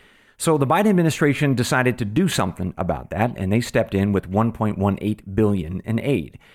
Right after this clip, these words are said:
They're providing mostly something called sorghum, which is a kind of a wheat alternative, plus a type of food paste that's especially good for kids.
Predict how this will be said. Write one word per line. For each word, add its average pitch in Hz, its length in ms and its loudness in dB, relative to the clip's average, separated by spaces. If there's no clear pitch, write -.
They're 165 100 2
providing 220 420 2
mostly 160 340 2
something 135 380 0
called 117 400 0
sorghum, 135 560 0
which - 180 -6
is 92 120 -6
a 82 60 -8
kind 127 160 -6
of 95 60 -4
a 90 40 -8
wheat 117 200 0
alternative, 92 560 -2
plus 175 240 2
a - 80 -6
type 226 300 -2
of 117 120 0
food 139 380 -2
paste 104 400 -2
that's - 300 -10
especially 135 440 -6
good 110 220 -2
for 95 120 -14
kids. - 480 -10